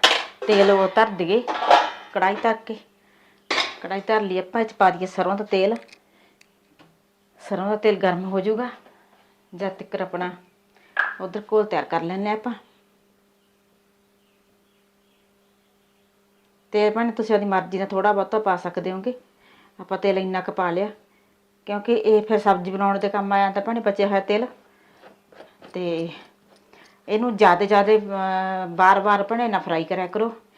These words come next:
ਇੱਕ ਵਾਰੀ ਹੁਣ ਜਦੋਂ ਇਹ, ਇਹਦੇ ਵਿੱਚ ਆਪਾਂ ਪਕੌੜੀਆਂ ਕੱਢ ਲਈਆਂ, ਉਦੋਂ ਬਾਅਦ 'ਚ ਆਪਾਂ ਇਹਦੀ ਸਬਜ਼ੀ ਬਣਾ ਸਕਦੇ ਹਾਂ। ਬਾਰ-ਬਾਰ ਇਹਨੂੰ ਫਰਾਈ ਨਹੀਂ ਕਰ ਸਕਦੇ, ਉਹ ਫਿਰ ਜ਼ਹਿਰੀਲਾ ਤੇਲ ਬਣ ਜਾਂਦਾ। ਹਾਂਜੀ, ਆਪਾਂ ਘੋਲ ਤਿਆਰ ਕਰ ਲਿਆ। ਆਹ ਦੇਖੋ ਭੈਣੇ, ਇਹੋ ਜਿਹਾ ਘੋਲ ਰੱਖਣਾ ਆਪਾਂ।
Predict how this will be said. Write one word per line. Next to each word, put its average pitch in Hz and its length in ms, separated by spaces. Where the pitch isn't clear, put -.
ਇੱਕ 208 200
ਵਾਰੀ 214 180
ਹੁਣ 208 160
ਜਦੋਂ 202 220
ਇਹ, 196 280
ਇਹਦੇ 196 120
ਵਿੱਚ 226 200
ਆਪਾਂ 202 140
ਪਕੌੜੀਆਂ 185 440
ਕੱਢ 180 220
ਲਈਆਂ, 214 260
ਉਦੋਂ 202 260
ਬਾਅਦ 214 140
'ਚ 220 60
ਆਪਾਂ 220 160
ਇਹਦੀ 208 240
ਸਬਜ਼ੀ 202 440
ਬਣਾ 175 220
ਸਕਦੇ 151 340
ਹਾਂ। 214 60
ਬਾਰ-ਬਾਰ 180 440
ਇਹਨੂੰ 220 160
ਫਰਾਈ 175 280
ਨਹੀਂ 180 100
ਕਰ 143 140
ਸਕਦੇ, 143 360
ਉਹ 190 80
ਫਿਰ 233 140
ਜ਼ਹਿਰੀਲਾ 180 520
ਤੇਲ 175 200
ਬਣ 151 180
ਜਾਂਦਾ। 127 300
ਹਾਂਜੀ, 185 200
ਆਪਾਂ 196 280
ਘੋਲ 226 140
ਤਿਆਰ 202 220
ਕਰ 196 200
ਲਿਆ। 196 180
ਆਹ - 540
ਦੇਖੋ 196 240
ਭੈਣੇ, 240 260
ਇਹੋ 196 140
ਜਿਹਾ 185 200
ਘੋਲ 214 140
ਰੱਖਣਾ 175 260
ਆਪਾਂ। 226 260